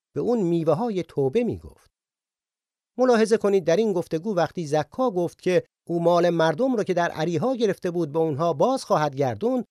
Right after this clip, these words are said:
اون وقت بود که عیسی اعلام کرد که نجات در خانهٔ این سردستهٔ خراجگیران آمده. توبه رو اونقدر راحت تلقی نکنید، اونطور که بسیاری از مردم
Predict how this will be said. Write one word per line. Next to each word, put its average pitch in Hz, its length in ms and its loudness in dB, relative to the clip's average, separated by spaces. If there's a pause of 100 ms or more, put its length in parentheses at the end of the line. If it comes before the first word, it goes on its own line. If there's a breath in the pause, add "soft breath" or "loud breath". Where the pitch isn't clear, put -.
(340)
اون 147 160 -2
وقت 226 260 -4
بود 196 200 -6
که 190 80 -4
عیسی 151 300 -2
اعلام 175 460 0
کرد 151 300 -4
که 156 220 2 (340)
نجات 208 420 0
در 170 140 0
خانهٔ 151 300 -2
این 160 240 0
سردستهٔ 143 640 -4
خراجگیران 131 760 -4
آمده. 80 380 -12 (880)
توبه 214 360 4
رو 285 60 0
اونقدر 180 480 2
راحت 143 320 0
تلقی 135 400 -4
نکنید، 208 540 -4
اونطور 151 360 -2
که 180 120 -6
بسیاری 175 480 0
از 151 160 0
مردم 151 380 0